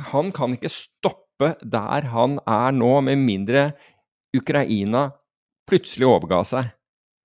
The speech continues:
Plutselig sier at «Bøk-, vi, vi gir oss, du får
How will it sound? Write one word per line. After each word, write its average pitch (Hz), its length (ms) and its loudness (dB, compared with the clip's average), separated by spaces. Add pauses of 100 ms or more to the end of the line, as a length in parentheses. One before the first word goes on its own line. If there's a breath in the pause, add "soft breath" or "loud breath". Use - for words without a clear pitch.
(220)
Plutselig 175 460 -2
sier 143 180 2
at 143 160 2
«Bøk-, - 220 -4 (100)
vi, 131 320 -2
vi 127 160 -2
gir 113 240 0
oss, 139 160 0
du 131 160 -2
får 123 300 0